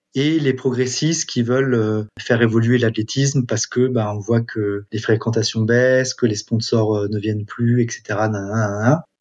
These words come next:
Et donc, il faut faire évoluer les choses et que ça passe nécessairement par des innovations. Voilà. Alors, je sais pas si le constat est exact déjà, si, euh,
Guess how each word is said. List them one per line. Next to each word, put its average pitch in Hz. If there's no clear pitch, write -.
Et 120
donc, 127
il -
faut -
faire 117
évoluer 110
les 101
choses 147
et 113
que -
ça 113
passe 117
nécessairement 120
par 113
des 110
innovations. 131
Voilà. 98
Alors, 101
je -
sais 123
pas 165
si -
le 123
constat 120
est 110
exact 117
déjà, 107
si, 113
euh, 101